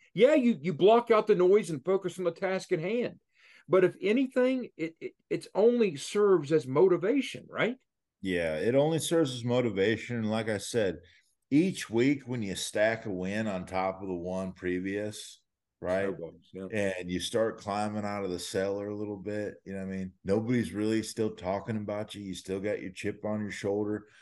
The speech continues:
Speaker 2: Um, like I said, I feel like West <laughs> Virginia as a whole, we're just always better when we're the underdog.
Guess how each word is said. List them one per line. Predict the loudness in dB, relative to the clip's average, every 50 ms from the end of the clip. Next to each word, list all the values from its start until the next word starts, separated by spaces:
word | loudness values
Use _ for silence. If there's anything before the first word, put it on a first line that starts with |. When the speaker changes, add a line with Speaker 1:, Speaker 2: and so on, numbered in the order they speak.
| -20 -20 _ -20 _ _ _ -4
Speaker 2:
Um, | -2 0 2 2 2 0 0 -2 -4 -8 -14 _ _ _ -2
like | 0 2 2
I | 2
said, | 0 2 2 2 2 4
I | 4 2 2
feel | 2 4 4 4 4
like | 4 4 4 4 2 0 -6 _ _ -6
West | 0 0 2 2 0 -2
<laughs> | -8
Virginia | -10 -10 -8 -6 -2 0 2 2 4
as | 4 2 2 2 0
a | 0
whole, | 0 0 0 2 2 4 4 4 2 2 0 -4 -8 _ _ _ _ _ _ _ _ -4
we're | 0 2 2 2 2
just | 2 0 0 0 -2 -8 -14 _ _ 0
always | 2 4 4 4 2 2 2 0 -2 -4 -6 -10
better | -6 -2 0 0 2 2 0 -2 -2 -2 -4 -6 -8 -14 _
when | -10 -6 -4 -2 -2
we're | 0 0
the | 0 -2 -2 -2
underdog. | -4 -4 -6 -6 -4 -4 -4 -6 -8